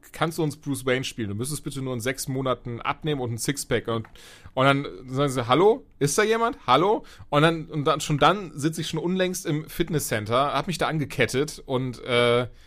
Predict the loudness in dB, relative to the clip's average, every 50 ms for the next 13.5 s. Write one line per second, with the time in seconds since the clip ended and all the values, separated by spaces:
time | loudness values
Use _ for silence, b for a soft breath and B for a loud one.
0 | b b b b b b -8 -4 0 0 0 0 0 -2 0 0 0 0 0 -2
1 | -2 -2 -4 -4 -4 -8 -10 -8 -4 -4 -4 -4 -4 -6 -6 -4 -2 -2 -2 0
2 | 2 2 2 2 0 2 2 2 2 2 0 -6 -12 -10 -8 -8 -8 -6 -6 -6
3 | -6 -6 -6 -6 -4 -2 -2 -4 -4 -6 -8 -6 -4 -4 -2 -2 -4 -4 -4 -6
4 | -6 -6 -6 -8 -6 -6 -6 -6 -2 0 0 2 2 2 0 0 -2 -2 -4 -4
5 | -4 -6 -6 -6 -8 -8 -8 -6 -4 -6 -6 -6 -6 -6 -4 -4 -4 -4 -6 -6
6 | -6 -6 -6 -6 -8 -12 -18 -20 -10 -6 -6 -4 -4 -6 -6 -6 -6 -6 -6 -6
7 | -6 -4 -4 -4 -6 -6 -8 -10 -10 -12 -14 b b b b b b b b -10
8 | -4 -2 0 0 0 -2 -4 -6 -8 -12 _ _ _ _ _ _ _ _ _ _
9 | _ _ _ -8 -6 -4 -4 -4 -2 0 -2 -2 -2 -8 -18 -18 -10 -6 -6 -6
10 | -6 -8 -12 -14 -10 -8 -6 -6 -8 -10 -16 -16 -14 -14 -14 -8 -4 -4 -2 -2
11 | -2 -2 0 0 2 2 2 2 2 0 -2 -2 -2 -2 -2 -2 -2 -2 -2 0
12 | 0 2 2 0 0 0 -4 -6 -4 -4 -4 -2 0 -2 -2 -2 -4 -6 -6 -8
13 | -10 -8 -10 -12 -14 -14 -14 -14 -14 -14